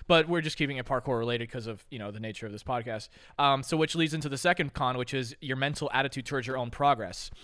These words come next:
If you do end up comparing yourself, if you do end up setting this unrealistic standard for yourself because you idolize this person too much, your mental health towards your progress and your training is going to decline. Oh, why? That's a good question.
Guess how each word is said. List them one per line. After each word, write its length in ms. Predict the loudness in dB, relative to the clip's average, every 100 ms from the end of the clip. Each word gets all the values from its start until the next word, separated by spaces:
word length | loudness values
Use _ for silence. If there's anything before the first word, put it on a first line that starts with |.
| -20 -4
If 200 | -4 -2
you 80 | -6
do 240 | 0 4
end 120 | 4
up 80 | 2
comparing 300 | -4 -2 -2
yourself, 300 | -2 -2 -4
if 80 | -4
you 60 | -2
do 180 | 0
end 100 | 0
up 60 | 0
setting 220 | -4 -6
this 120 | -6
unrealistic 400 | -6 -4 -4 -6
standard 320 | -6 -6 -4 -6
for 80 |
yourself 320 | -8 -4 -4 -2
because 560 | -4 -4 2 4 4 0
you 120 | 0
idolize 340 | 0 2 0
this 100 | -2
person 320 | -4 -4 -4 -8
too 180 | -8
much, 540 | 2 6 6 4 -2 -4 -14 -20 -20 0
your 160 | 2
mental 260 | 4 2 0
health 220 | 2 2
towards 200 | 2 -2
your 100 | -2
progress 520 | 0 6 6 6 -2
and 80 | -4
your 80 | -8
training 360 | -2 0 0 -4
is 100 | -4
going 180 | -6
to 160 | -4 -8
decline. 680 | -6 -8 -2 4 4 4 -2 -18 -20 10
Oh, 140 | 10
why? 460 | 12 8 8 8 6 2
That's 300 | 8 8 8
a 40 |
good 260 | 4 6 6
question. 640 | 8 10 10 6 4 4